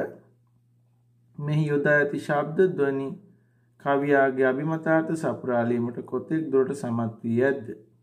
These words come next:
පහ, කවියා යොදාගත් ආකෘතිය රස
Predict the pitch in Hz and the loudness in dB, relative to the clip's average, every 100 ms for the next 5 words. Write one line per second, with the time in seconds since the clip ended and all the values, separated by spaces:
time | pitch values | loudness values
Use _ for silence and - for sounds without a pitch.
0 | _ _ _ _ _ _ _ - 120 110 | _ _ _ _ _ _ _ -10 -6 -2
1 | 127 208 - - _ _ _ - 131 123 | 0 -2 -6 -20 _ _ _ -2 2 4
2 | 131 123 127 120 127 123 127 127 135 175 | 6 6 2 2 0 0 -2 0 2 2
3 | - 135 - 123 120 117 - - 135 135 | 2 -4 -4 -2 -2 -4 -10 -6 -2 0